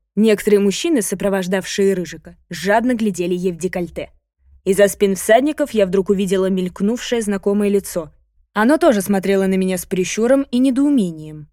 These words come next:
словно спрашивая себя, где же могло меня видеть. "Джастин Берримор, что ты здесь делаешь?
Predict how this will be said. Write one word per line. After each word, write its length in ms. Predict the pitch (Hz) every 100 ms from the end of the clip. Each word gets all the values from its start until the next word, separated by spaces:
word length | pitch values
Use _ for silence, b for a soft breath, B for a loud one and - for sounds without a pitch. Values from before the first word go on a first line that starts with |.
| _
словно 420 | - 202 202 196
спрашивая 640 | 175 - 208 247 - 233 226
себя, 300 | - 208 208
где 340 | 185 175 254
же 140 | 233
могло 340 | 247 240 214 240
меня 300 | 233 226 233
видеть. 600 | 196 165 147 151 - - _ _ _ _ _ _ _ -
"Джастин 680 | 156 185 208 202 - 196 185
Берримор, 720 | 185 185 180 180 170 165 160
что 680 | - - - _ 214 220 202
ты 180 | 208
здесь 420 | 196 151 190 170 135
делаешь? 760 | 185 190 185 170 156 -